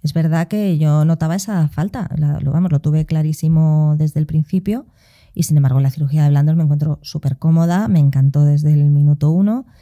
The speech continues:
y fue donde más me desarrollé. Y luego en las consultas, porque teníamos que pasar consulta también, no solo estar en quirófano. Entonces, por supuesto, curar heridas, vendajes, todo lo que es relacionado con eso lo hicimos y, y también a, a,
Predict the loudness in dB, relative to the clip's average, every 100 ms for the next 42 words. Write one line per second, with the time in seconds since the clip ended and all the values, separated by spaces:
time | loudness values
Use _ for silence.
0 | _ _ _ -2 0 0 0 2 2 2
1 | 2 2 2 0 0 0 2 2 0 -2
2 | -2 0 0 0 -2 -2 -2 -4 -6 -4
3 | -2 -4 _ 0 2 2 0 -2 -4 -4
4 | -4 -4 -4 -6 -2 0 2 0 2 0
5 | 2 0 0 -2 -2 0 -2 -4 -18 _
6 | _ -6 -2 -2 -2 _ _ -20 -20 -8
7 | -4 -2 -2 -2 0 0 2 0 0 0
8 | 0 0 -2 -4 -6 -6 -2 0 0 -2
9 | -4 -4 -2 -2 -6 -14 _ -6 0 0
10 | 0 -2 -2 -2 -2 0 2 2 0 -2
11 | 0 2 0 -2 -2 -4 -8 -20 -20 _
12 | -2 0 0 2 2 2 0 -4 -14 -8
13 | -2 0 0 -2 -6 -8 -8 -4 0 2
14 | 2 0 0 -2 -2 -4 -6 -6